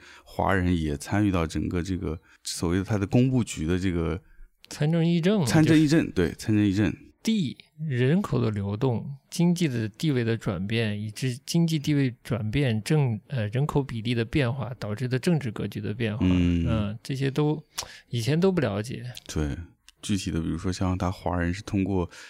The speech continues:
Speaker 1: 租地的方式做三房东
Speaker 2: 嗯。
Speaker 1: 发达起来。
Speaker 2: 呃，很有现代上海的色彩嘛。
Speaker 1: 对，他原来文章里说，那个上海就叫居留地嘛，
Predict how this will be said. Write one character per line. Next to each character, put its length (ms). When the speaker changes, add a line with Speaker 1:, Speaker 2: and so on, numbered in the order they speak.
Speaker 1:
租 240
地 200
的 80
方 240
式 140
做 480
三 260
房 240
东 320
Speaker 2:
嗯。 360
Speaker 1:
发 280
达 200
起 180
来。 160
Speaker 2:
呃， 140
很 200
有 120
现 240
代 140
上 240
海 100
的 120
色 200
彩 200
嘛。 280
Speaker 1:
对， 180
他 140
原 120
来 80
文 160
章 140
里 60
说， 240
那 160
个 80
上 200
海 120
就 160
叫 160
居 200
留 160
地 220
嘛， 240